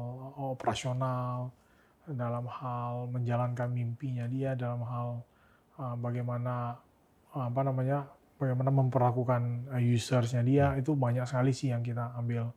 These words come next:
Speaker 1: Misalnya salah satu contoh yang kita, kita suka banget itu adalah dia sering bilang, uh, kita harus,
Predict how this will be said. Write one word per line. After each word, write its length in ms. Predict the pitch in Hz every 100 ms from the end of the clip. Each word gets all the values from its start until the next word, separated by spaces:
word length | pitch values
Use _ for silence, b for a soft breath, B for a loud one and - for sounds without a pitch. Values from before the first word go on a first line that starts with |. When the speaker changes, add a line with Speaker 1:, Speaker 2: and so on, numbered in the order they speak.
| b b b b b -
Speaker 1:
Misalnya 400 | 139 127 127 131
salah 240 | - 123 123
satu 240 | 120 135
contoh 400 | 120 123 120 127
yang 240 | 120 117
kita, 560 | 120 127 117 123 117 120 b b b b b _
kita 240 | - 135 131
suka 320 | 123 127 123
banget 400 | 120 120 127 120 113
itu 80 | 147
adalah 400 | 123 127 139 135 - _ _ _ - -
dia 160 | 135 135
sering 320 | 135 127 120
bilang, 320 | 120 135 139 143 _ _ _ _ _ _ _ _ _ - -
uh, 360 | 131 117 117 117 b b b b _ -
kita 280 | 135 143
harus, 680 | 143 139 127 127 - - -